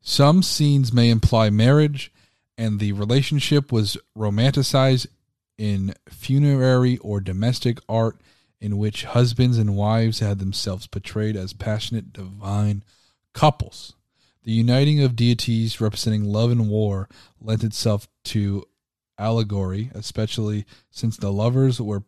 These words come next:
the parents of Concordia, uh, which was the goddess who embodies agreement in marriage and society.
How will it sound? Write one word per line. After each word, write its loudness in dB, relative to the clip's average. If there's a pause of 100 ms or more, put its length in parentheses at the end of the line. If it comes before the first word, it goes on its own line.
(140)
the -10
parents 0
of -6 (440)
Concordia, 2 (1400)
uh, -6 (2000)
which -10 (140)
was -4
the -6
goddess -2 (360)
who -2
embodies 0
agreement -2 (300)
in -4
marriage -2
and -6
society. -12